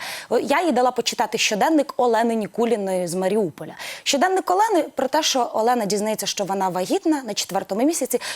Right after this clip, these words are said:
коли її Максим Нікулін на Азовсталі. Далі він потрапляє в полон, вона народжує сина Костю, Максим досі у полоні. І кожен раз після,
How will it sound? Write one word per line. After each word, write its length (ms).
коли 220
її 140
Максим 440
Нікулін 480
на 120
Азовсталі. 680
Далі 260
він 140
потрапляє 460
в 100
полон, 400
вона 280
народжує 560
сина 380
Костю, 500
Максим 420
досі 300
у 40
полоні. 480
І 300
кожен 380
раз 440
після, 440